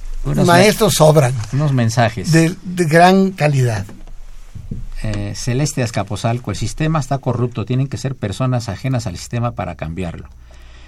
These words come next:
Speaker 1: En ocho años que estuve en el Ministerio Público no me hicieron justicia y ahora me dicen que ya está vencido.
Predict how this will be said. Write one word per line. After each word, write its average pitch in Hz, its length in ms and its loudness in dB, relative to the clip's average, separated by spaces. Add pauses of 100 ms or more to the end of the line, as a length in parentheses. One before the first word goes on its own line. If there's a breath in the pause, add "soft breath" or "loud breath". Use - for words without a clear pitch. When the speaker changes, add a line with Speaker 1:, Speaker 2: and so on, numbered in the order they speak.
(120 soft breath)
Speaker 1:
En 117 140 -2
ocho 139 220 0
años 143 180 0
que - 100 -8
estuve 135 280 -2
en 123 100 -2
el 101 100 -2
Ministerio 104 420 -4
Público 143 460 -4
no 127 140 0
me 127 100 0
hicieron 123 260 -2
justicia 123 460 -6
y - 20 -2
ahora 131 120 -2
me 107 140 -2
dicen 113 260 -4
que 101 180 -6
ya 101 120 -4
está 110 180 -6
vencido. 92 520 -6